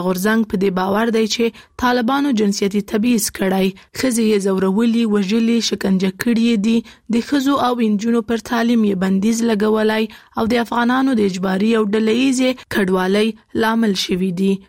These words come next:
په پرېکړه لیک کې راغلي چې د طالبانو مشران باید محاکمه شي. یوې معترضې میرمنې پاریسي مبارز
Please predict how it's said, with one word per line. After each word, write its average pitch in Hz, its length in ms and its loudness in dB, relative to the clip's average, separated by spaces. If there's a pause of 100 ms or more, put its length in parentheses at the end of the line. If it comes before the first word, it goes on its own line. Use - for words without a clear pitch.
(120)
په - 140 -10
پرېکړه 196 360 0
لیک 196 200 0
کې 208 80 0 (100)
راغلي 214 400 0
چې 220 120 0 (360)
د 226 180 -2
طالبانو 240 560 0
مشران 214 480 0
باید 220 320 0
محاکمه 220 580 0
شي. 196 180 0 (340)
یوې 190 240 2
معترضې 196 520 0
میرمنې 214 520 0
پاریسي 233 460 0
مبارز 208 480 0